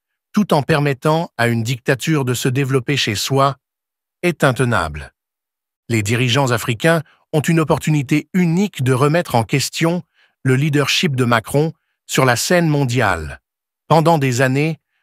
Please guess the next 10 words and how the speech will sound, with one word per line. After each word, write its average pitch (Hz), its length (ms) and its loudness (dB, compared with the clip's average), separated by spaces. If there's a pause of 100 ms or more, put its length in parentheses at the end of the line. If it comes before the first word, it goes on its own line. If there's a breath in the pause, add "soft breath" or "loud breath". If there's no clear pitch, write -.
(200)
la 123 140 4
France 165 520 0
s'est 131 200 -2
positionnée 147 720 0
comme 117 240 0
une 110 160 0
autorité 139 500 0
morale 139 500 2 (280)
en 156 140 4
Afrique, - 560 -4